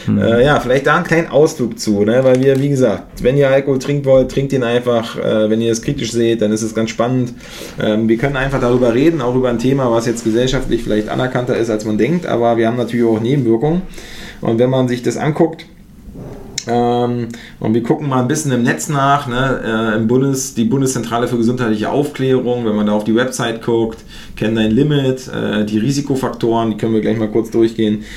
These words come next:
Speaker 2: oder wir gucken die Fachliteratur an, Krebs und Ernährung, ähm, von Knasmüller. Was finden wir da zu dem Thema? Äh, das ist schon spannend. Ja, also wenn man da mal einsteigt, halt, äh, äh, Deutschland liegt im,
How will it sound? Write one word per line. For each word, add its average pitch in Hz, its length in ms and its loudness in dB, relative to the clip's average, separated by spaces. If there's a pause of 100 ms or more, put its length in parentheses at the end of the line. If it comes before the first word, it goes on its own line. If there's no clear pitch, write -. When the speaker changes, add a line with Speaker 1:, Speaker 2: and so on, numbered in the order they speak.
(200)
Speaker 2:
oder 113 260 2
wir 117 80 4
gucken 127 260 -2
die 113 120 2
Fachliteratur 135 760 0
an, 117 140 0
Krebs 127 280 0
und 110 120 -2
Ernährung, 131 580 0 (500)
ähm, 107 540 0
von 107 180 -2
Knasmüller. 123 840 0 (320)
Was 110 160 -2
finden 156 240 2
wir 143 80 6
da 135 160 2
zu 135 100 -4
dem 131 160 2
Thema? 131 500 2
Äh, 117 220 0
das 117 160 -2
ist 123 100 -2
schon 135 640 0
spannend. - 460 -6 (340)
Ja, 107 340 -6
also 101 200 -4
wenn 110 120 2
man 110 120 2
da 110 100 2
mal 110 120 2 (800)
einsteigt, 120 760 0
halt, 117 400 0
äh, 110 340 2 (840)
äh, 110 180 -2
Deutschland 127 420 2
liegt 143 220 -2
im, 123 460 0